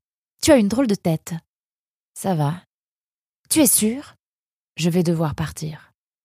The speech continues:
Quoi ? Oh, mais qu'est-ce que tu racontes ? » « Je dois partir. » « Mais enfin, Nemrod, nous venons tout juste de nous retrouver. Tu ne vas pas refaire le coup à chaque fois. » « Je suis désolée, mais je n'ai pas le choix. » «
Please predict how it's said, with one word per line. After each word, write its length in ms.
Quoi ? 200
Oh, 60
mais 80
qu'est-ce 180
que 80
tu 120
racontes ? » « 720
Je 180
dois 220
partir. » « 500
Mais 100
enfin, 340
Nemrod, 640
nous 100
venons 240
tout 200
juste 260
de 80
nous 100
retrouver. 600
Tu 120
ne 40
vas 120
pas 120
refaire 460
le 80
coup 160
à 60
chaque 220
fois. » « 360
Je 120
suis 220
désolée, 440
mais 100
je 100
n'ai 100
pas 120
le 60
choix. » « 300